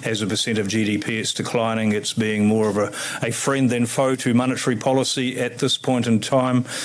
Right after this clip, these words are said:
As I repeat, it's net contractionary through the forecast period, and that is, uh, what most matters for our decision-making on monetary policy.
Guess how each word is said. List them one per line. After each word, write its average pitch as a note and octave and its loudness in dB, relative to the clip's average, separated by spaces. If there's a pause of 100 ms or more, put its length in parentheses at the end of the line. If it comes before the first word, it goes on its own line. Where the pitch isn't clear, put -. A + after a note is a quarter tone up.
(220)
As A2+ -2
I A2+ 4
repeat, G#2+ 0
it's A2+ -2
net C3+ 0
contractionary D3 0
through A#2+ 0
the G#2+ -2
forecast B2 0
period, C3+ 0 (140)
and A2 -2
that A2 -2
is, G#2 -2
uh, G#2+ -2
what G#2 0
most G#2+ 0
matters G#2 0
for G#2+ 0
our A#2 -2
decision-making G2+ -2
on G2 0
monetary G2+ -2
policy. A2 -4